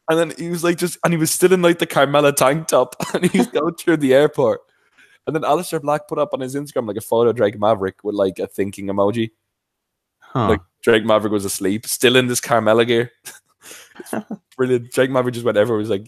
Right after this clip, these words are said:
Speaker 1: "Do you know I'm the twenty-four seven champ?" And he had it around his waist in the airport. It's like, that's why it's getting, like, fifty percent more views than anything else on the YouTube channel.
Speaker 2: 'Cause it's creative. It's funny.
Speaker 1: It's fucking good.
Speaker 2: Um,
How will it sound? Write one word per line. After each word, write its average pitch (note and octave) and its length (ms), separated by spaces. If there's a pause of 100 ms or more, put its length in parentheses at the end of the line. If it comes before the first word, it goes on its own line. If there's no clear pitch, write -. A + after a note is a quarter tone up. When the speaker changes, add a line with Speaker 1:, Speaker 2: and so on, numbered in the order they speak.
Speaker 1:
"Do B2 100
you - 20
know A#2 120
I'm C#3+ 60
the C#3 60
twenty-four B2+ 300
seven G#2 200
champ?" A#2 160
And A#2 80
he B2 60
had C3+ 80
it B2 80
around C3+ 300
his C3+ 120
waist B2 380
in C3+ 80
the A2 120
airport. A2 480 (140)
It's - 80
like, F2+ 140 (800)
that's D#3 240
why D3 180
it's A#2+ 180
getting, G#2 260
like, F#2+ 320 (800)
fifty - 480
percent G#2+ 340
more G#2 200
views G#2 280
than D#2 120
anything F2+ 300
else F#2+ 200
on G2 60
the F2 180
YouTube F2+ 320 (140)
channel. F#2 240
Speaker 2:
'Cause A#2+ 140
it's C3+ 140
creative. G2+ 540
It's - 120
funny. G#2+ 240
Speaker 1:
It's - 100 (200)
fucking F#2+ 300
good. F#2+ 320 (800)
Speaker 2:
Um, F#2+ 380